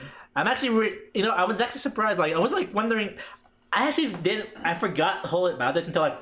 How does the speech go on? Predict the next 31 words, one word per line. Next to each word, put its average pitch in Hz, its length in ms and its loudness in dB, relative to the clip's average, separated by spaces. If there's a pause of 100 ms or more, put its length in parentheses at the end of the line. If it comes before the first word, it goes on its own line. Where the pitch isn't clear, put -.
like, 151 220 -2 (220)
turned 170 160 0
to, 156 80 2
like, 139 200 -2 (220)
"Man, 233 380 2 (400)
Amon 269 340 4
and 208 80 -2
freaking 247 420 0
Akira 247 360 2
is, - 60 0
like, 180 80 2
so 269 220 0
cool." 302 160 2
It's 247 80 2
like, 196 300 -2 (460)
"Wait, 107 240 -2
are 117 60 -4
they 190 100 -4
talking - 380 -12
about 175 520 -2
Devilman, 196 460 -2
that 143 140 0
series 180 320 0
from, 185 80 -6
like, 165 180 0
the - 80 -6
sixties? - 640 -2 (160)
The - 80 -2
fuck 320 320 -2
is - 120 -2
g-, 233 60 -8